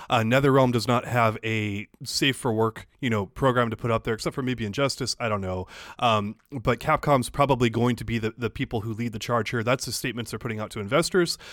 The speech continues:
That's how come I, I think that their, their statements have been this firm and hardcore, um, to their investors. I think they have plans like this,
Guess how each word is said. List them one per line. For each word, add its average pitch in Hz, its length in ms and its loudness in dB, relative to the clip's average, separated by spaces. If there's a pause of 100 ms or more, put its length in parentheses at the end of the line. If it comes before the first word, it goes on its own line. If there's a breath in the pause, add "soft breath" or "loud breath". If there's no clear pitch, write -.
(240 loud breath)
That's 151 200 4
how 294 60 2
come 214 180 4
I, 165 120 6
I 139 140 4
think 131 280 -2
that 113 200 2
their, 117 140 0
their 127 160 0
statements 147 400 -2
have 117 120 0
been 113 160 4
this 123 220 2
firm 135 440 4
and 107 100 0
hardcore, 123 640 4 (320 loud breath)
um, 117 200 4
to 143 120 0
their 123 120 4
investors. 127 440 2
I 131 120 2
think 127 220 -2
they 127 120 2
have 123 180 2
plans 120 360 2
like 107 200 -2
this, 98 300 -2